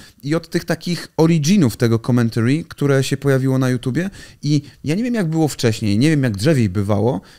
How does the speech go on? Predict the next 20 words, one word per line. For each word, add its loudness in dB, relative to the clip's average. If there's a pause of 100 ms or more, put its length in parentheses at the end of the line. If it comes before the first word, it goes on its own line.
(160)
mm, 0
ale 0
z -10 (140)
takiej -2
mojej 4
świadomości 0
to -2
pierwszą -4
taką 0 (360)
osobą, -2
która -2 (280)
zaczęła -2
coś -6
robić -4
a -4
la 0
commentary, 0 (480)
to 2
był 2 (560)
content 0